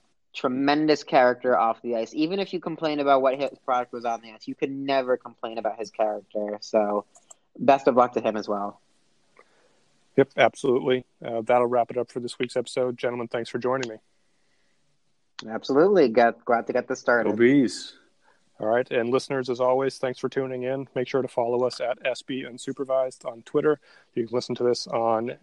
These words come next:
Speaker 2: anchor dot com slash unsupervised. We are live on Apple Podcasts,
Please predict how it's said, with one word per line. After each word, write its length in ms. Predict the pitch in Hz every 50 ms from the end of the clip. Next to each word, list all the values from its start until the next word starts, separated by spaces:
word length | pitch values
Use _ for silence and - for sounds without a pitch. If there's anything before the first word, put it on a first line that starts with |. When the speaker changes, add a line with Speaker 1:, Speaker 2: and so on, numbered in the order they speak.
| - - -
Speaker 2:
anchor 260 | 135 123 120 - 131
dot 200 | 120 123 120 -
com 280 | - - 123 123 123 123
slash 320 | - - 131 120 117 -
unsupervised. 840 | - 135 123 - - 135 - 135 123 127 123 123 123 123 123 - - 226
We 260 | 160 131 123 120 117
are 480 | 117 113 120 113 113 113 113 113 113
live 480 | 110 107 107 113 120 120 123 127 117 -
on 240 | - 127 113 113 117 131
Apple 260 | 123 113 - 131 -
Podcasts, 680 | - 143 143 139 - - 147 143 139 139 - -